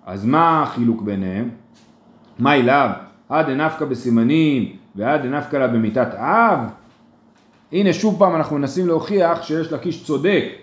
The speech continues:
כן? מה החילוק בין שני הדברים? מתי אין נקמה עברייה לעצמה?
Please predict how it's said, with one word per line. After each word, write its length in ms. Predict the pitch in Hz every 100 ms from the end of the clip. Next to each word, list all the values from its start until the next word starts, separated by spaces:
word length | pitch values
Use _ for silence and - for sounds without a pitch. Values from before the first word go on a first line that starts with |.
| - _
כן? 220 | 127 156 156 - -
מה 200 | 175 214
החילוק 340 | 143 131 131
בין 140 | 127 127
שני 180 | 135 127
הדברים? 800 | 123 127 156 196 139 131 131 123 - -
מתי 180 | 117 190
אין 200 | 170 135
נקמה 720 | 131 135 135 131 127 135 135
עברייה 320 | 123 127 127
לעצמה? 760 | 127 127 127 135 185 180 175